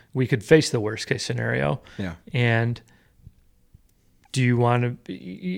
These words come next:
Speaker 1: you know, we don't want peop-, we, we rely on other people, you know? And it's like, it's one thing to say, "Well, yeah, we won't be able to drag his fat ass out of there," but it's the other thing to say, "If I really got in a pinch, could he pull me out of there?" You
Speaker 2: Right.
Speaker 1: know?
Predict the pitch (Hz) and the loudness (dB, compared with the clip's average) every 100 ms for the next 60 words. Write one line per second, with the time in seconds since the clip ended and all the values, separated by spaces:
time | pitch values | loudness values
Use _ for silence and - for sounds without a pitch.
0 | 196 156 156 165 165 160 - 156 - - | 2 6 8 6 6 2 2 0 -2 0
1 | 170 190 185 170 139 131 139 143 135 127 | 2 6 6 8 6 6 6 4 0 0
2 | 185 - - 120 - 135 117 110 139 - | 0 -2 -4 -10 -4 0 0 0 -2 0
3 | 135 127 135 127 - - - - - - | 0 0 0 -2 -4 -16 -20 -20 -20 -20
4 | _ _ _ _ _ _ - - 147 147 | _ _ _ _ _ _ -6 2 4 6
5 | 156 135 - 139 127 127 151 117 123 127 | 4 4 0 2 4 6 6 4 4 4
6 | 113 123 120 110 120 117 139 - 113 110 | 4 2 2 0 0 2 2 2 -6 -4
7 | 110 - 120 113 113 113 123 135 139 _ | -6 -4 -4 -4 -4 -4 -2 -2 -4 _
8 | _ - - - - - 135 135 143 117 | _ -20 -20 -10 -8 -2 2 4 4 2
9 | 123 110 127 123 113 120 151 120 120 120 | -2 -2 0 0 0 4 6 6 0 -2
10 | 123 127 113 131 127 - 139 117 127 123 | -2 -4 -4 -4 -4 0 0 2 -2 0
11 | - 143 160 165 120 120 - - 120 139 | 0 2 2 2 -2 -6 -6 -6 -2 0
12 | 95 120 | 0 -2